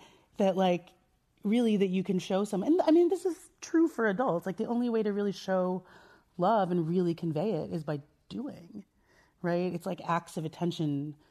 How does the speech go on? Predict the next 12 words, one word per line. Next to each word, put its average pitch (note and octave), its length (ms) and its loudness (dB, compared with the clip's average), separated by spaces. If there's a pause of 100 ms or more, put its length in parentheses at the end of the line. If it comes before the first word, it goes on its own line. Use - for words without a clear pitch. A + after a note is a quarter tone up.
(260)
to E3+ 180 -2
the C#3 80 -4
body. E3+ 500 -2 (460)
And G3 180 2
so F#3+ 480 4
I G3+ 80 2
think D4+ 220 4
about A3 260 4
that D#3 260 2
and E3+ 120 0
how, D3+ 580 -2
um, C#3+ 460 -8